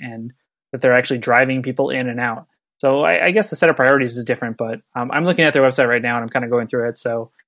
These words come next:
I had never heard of them, so it's kinda interesting, you know, to, to see that. But so we, we have all these retailers, and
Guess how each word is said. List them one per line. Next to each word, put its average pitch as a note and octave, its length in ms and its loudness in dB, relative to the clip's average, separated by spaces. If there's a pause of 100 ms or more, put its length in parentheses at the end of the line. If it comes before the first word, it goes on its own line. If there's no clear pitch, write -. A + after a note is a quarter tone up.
(300)
I C3 100 4
had C3+ 100 4
never B2+ 200 2
heard B2+ 180 2
of A#2 80 2
them, A2+ 200 -6
so B2 100 -6
it's A#2 100 -6
kinda B2 180 -8
interesting, A2+ 500 -12
you A2 80 -12
know, A2+ 220 -14 (160)
to, C3 160 -2
to B2+ 140 -8
see B2 160 -10
that. A#2 220 -6
But A#2+ 200 -8 (680)
so F#3+ 360 0 (240)
we, F3+ 200 -4
we F3 140 4
have F3+ 160 2
all G#3 60 4
these F3+ 180 4
retailers, C#3 640 4 (120)
and B2+ 500 -2